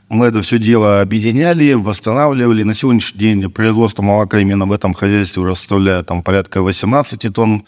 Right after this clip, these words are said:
в сутки. И, э, в нём мы намечаем, э, один из проектов реконструкции.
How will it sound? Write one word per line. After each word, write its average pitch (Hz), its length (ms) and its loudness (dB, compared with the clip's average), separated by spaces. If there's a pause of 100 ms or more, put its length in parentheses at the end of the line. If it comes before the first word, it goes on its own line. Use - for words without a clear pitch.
(180)
в - 80 -12
сутки. 120 640 0
И, 127 460 2
э, 107 220 2
в 95 120 -4
нём 127 220 2
мы 104 440 2
намечаем, 101 720 0
э, 98 220 2
один 101 240 2
из 92 100 -2
проектов 92 400 -4
реконструкции. 87 800 -4